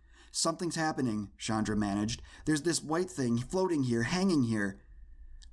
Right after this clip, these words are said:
On the far side of the translucent sheet, the nurse scampered back into the hall, his voice echoing as he called for support. Disbelief consumed Chandra. How to describe what hovered before her? She drafted a description to remember for later, but even her best attempt failed to do justice to the moment.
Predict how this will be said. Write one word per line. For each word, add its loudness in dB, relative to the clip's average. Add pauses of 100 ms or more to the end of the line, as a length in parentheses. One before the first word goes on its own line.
On 2
the 0
far 0
side 2
of 2
the 0
translucent 2
sheet, 2
the 2
nurse 4
scampered 0
back 0
into 4
the 0
hall, 2
his 2
voice 0
echoing 0
as 4
he 2
called 0
for -4
support. -2 (920)
Disbelief 2
consumed 2
Chandra. 0 (260)
How -2
to -2
describe 2
what 0
hovered -2
before 0
her? -6 (340)
She 0
drafted 0
a 2
description 0
to 0
remember 4
for -2
later, 2
but 0
even 2
her 0
best -2
attempt -2
failed 0
to -6
do 4
justice 0
to -6
the 0
moment. 2